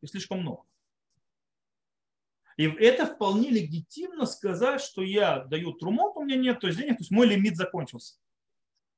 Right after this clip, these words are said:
Легитимно. То, что галаха запрещает, это,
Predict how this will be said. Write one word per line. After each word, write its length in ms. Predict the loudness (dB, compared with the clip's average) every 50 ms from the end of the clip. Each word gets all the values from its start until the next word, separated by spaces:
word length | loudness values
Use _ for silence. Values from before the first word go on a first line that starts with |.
| _ _ _ _ _ _ _ _ _ -10
Легитимно. 560 | -8 -6 -4 -4 -4 -6 -6 -8 -10 -10 -12 -16 _ _ _ _ _ _ _ _ _ _ _ _ _ _ _ _ _ _ _ _ _ _ _ _ _ _ _ _ _ _ _ _
То, 180 | 4 6 6 6
что 180 | 6 4 4 6
галаха 400 | 6 6 4 4 2 0 2 2
запрещает, 1040 | 2 0 0 0 -4 -4 -4 -6 -6 -6 -4 -2 0 2 2 2 2 2 0 -2 -6 _ _ -6
это, 560 | -6 -6 -6 -6 -4 -2 -2 -2 -2 -4